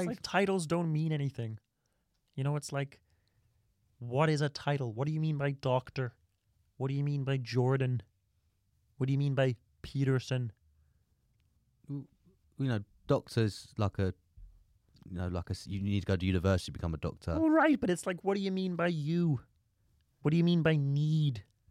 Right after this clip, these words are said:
Speaker 2: What do you mean by to go? What do you mean by to? What do you mean by university?
Speaker 1: Okay. Um, f-
Speaker 2: Yeah.
Speaker 1: Okay. Thank, thank,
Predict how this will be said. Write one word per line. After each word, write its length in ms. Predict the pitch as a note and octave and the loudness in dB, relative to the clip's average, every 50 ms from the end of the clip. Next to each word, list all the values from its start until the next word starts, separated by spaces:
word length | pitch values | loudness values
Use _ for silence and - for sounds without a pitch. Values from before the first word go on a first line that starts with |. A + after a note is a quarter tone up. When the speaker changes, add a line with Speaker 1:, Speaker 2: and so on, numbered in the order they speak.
| _ _ _ _ _ _ _ _ _ _ | _ _ _ _ _ _ _ _ _ _
Speaker 2:
What 100 | - C#3 D3 | 0 2 2
do 60 | D#3+ | 4
you 60 | E3 | 4
mean 200 | E3 E3+ E3+ D#3+ | 4 4 4 4
by 200 | C#3+ D3 D3 D3 C#3 - | 4 2 2 0 0 -4
to 400 | - - - - D3+ D3+ D3+ D3 C3+ | -8 -6 0 2 4 4 4 2 2
go? 500 | - D3+ D3+ D3+ D#3 D3+ C#3 B2 A2 G2 - _ _ _ _ _ _ _ _ _ _ _ _ _ _ | 4 4 4 6 6 4 4 2 0 -2 -8 _ _ _ _ _ _ _ _ _ _ _ _ _ _
What 80 | - D3 | 0 2
do 40 | D#3 | 4
you 40 | D#3+ | 4
mean 140 | D#3+ D#3+ D3+ | 4 4 4
by 160 | D3 C#3+ D3 | 4 4 2
to? 640 | C#3 - - - - E3 E3+ F3 E3+ D#3+ C#3 A2+ - _ _ _ _ | 0 -2 -8 -4 0 2 4 4 4 4 2 0 -2 _ _ _ _
What 80 | - D3 | 0 2
do 60 | E3 | 4
you 60 | F3+ | 4
mean 120 | F#3 F#3+ F3 | 4 4 4
by 180 | E3 E3+ E3+ - | 4 2 2 0
university? 1120 | - C3+ B2+ B2 C3+ D#3+ E3+ E3+ E3 E3 D3 B2+ D3 D#3+ E3+ E3 - - F3+ D#3+ D3 B2+ - _ _ _ _ _ _ _ _ _ _ _ _ _ _ _ _ _ _ _ _ _ _ _ _ _ _ _ _ _ _ _ _ _ _ _ C#2+ - | -2 -4 -4 -2 0 0 2 4 4 2 2 4 2 2 2 2 0 -2 0 0 0 -2 -2 _ _ _ _ _ _ _ _ _ _ _ _ _ _ _ _ _ _ _ _ _ _ _ _ _ _ _ _ _ _ _ _ _ _ _ -10 -8
Speaker 1:
Okay. 260 | - - - - - - - - - - - | -8 -8 -10 -14 -20 -20 -20 -20 -14 -2 2
Um, 260 | D3 E3+ F3+ D3+ - - - - _ _ - - - - - _ _ _ _ _ _ _ _ _ _ _ _ _ | 2 2 2 2 -2 -10 -20 -20 _ _ -14 -14 -14 -16 -20 _ _ _ _ _ _ _ _ _ _ _ _ _
f- 200 | - - - - - - _ _ _ - | -20 -20 -18 -20 -20 -20 _ _ _ -8
Speaker 2:
Yeah. 260 | E3 F3+ A3+ A3+ A3+ - - _ _ _ _ _ _ _ _ _ - - - - - - - - - | -6 -6 -4 -6 -8 -10 -12 _ _ _ _ _ _ _ _ _ -20 -20 -18 -18 -18 -18 -18 -20 -20
Speaker 1:
Okay. 100 | - - - - _ _ - | -20 -20 -20 -20 _ _ -14
Thank, 180 | - G2 - - | -14 -14 -14 -10
thank, 180 | - - G2+ - | -8 -8 -8 -8